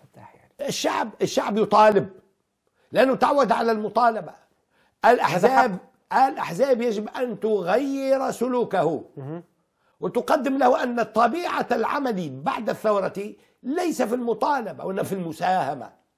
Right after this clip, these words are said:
Speaker 2: نحن نرغب في شعب مساهم، لا في شعب مطالب. كيف يتحول هذا الشعب إلى مساهم؟ بالأحزاب السياسية وبالمجتمع المدني،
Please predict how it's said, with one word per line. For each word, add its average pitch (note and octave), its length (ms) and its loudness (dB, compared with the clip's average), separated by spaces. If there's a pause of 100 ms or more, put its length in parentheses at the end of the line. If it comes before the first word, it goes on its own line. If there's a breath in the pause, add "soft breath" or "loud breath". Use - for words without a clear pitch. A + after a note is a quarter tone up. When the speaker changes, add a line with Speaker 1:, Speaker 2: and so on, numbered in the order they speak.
(340)
Speaker 2:
نحن G3 320 -2
نرغب F#3 400 -4 (220 soft breath)
في E3+ 320 -8
شعب E3 340 -6
مساهم، C3 840 -4 (300 soft breath)
لا D#3+ 300 -2
في E3 240 -12
شعب - 320 -10
مطالب. D#3 680 -2 (380 soft breath)
كيف D#4 220 0
يتحول A3 580 0
هذا E3+ 220 -2
الشعب C#3 320 -12 (100)
إلى B2+ 160 -10
مساهم؟ G2 560 -14 (400)
بالأحزاب D#4+ 600 0
السياسية C4+ 680 -6
وبالمجتمع C#3+ 920 -6
المدني، C4+ 560 -8